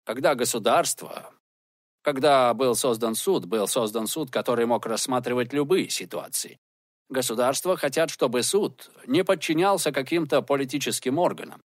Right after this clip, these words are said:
Они хотят, чтобы никакие влияния политические не действовали на работу этого суда. Я думаю, что суд должен снять все эти сомнения своей практической работой, чтобы доказать государствам, что эти опасения не верны.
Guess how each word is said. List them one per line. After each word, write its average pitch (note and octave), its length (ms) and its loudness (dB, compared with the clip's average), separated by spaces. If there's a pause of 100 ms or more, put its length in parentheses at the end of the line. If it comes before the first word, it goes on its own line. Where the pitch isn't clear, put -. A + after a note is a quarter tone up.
(160)
Они A#2+ 180 -8
хотят, D3+ 320 0
чтобы D#3+ 300 0
никакие E3+ 540 2
влияния D3+ 760 2
политические C3+ 840 -4
не D#3 160 2
действовали D3+ 680 -4
на G2+ 160 -8
работу A2+ 340 0
этого G2 300 -2
суда. - 320 -10 (440)
Я C3 200 0
думаю, F#3+ 280 4
что D3 220 0
суд E3+ 460 -4
должен E3+ 440 2
снять F#3 420 0
все - 200 -2
эти B2+ 300 0
сомнения B2+ 560 0
своей B2+ 340 2
практической A#2+ 640 -4
работой, C3+ 540 2 (100)
чтобы C#3+ 420 0
доказать A#2 440 2
государствам, A2 840 -2
что - 260 -8
эти B2 220 0
опасения C#3 680 2
не C3 160 4
верны. C#3+ 440 0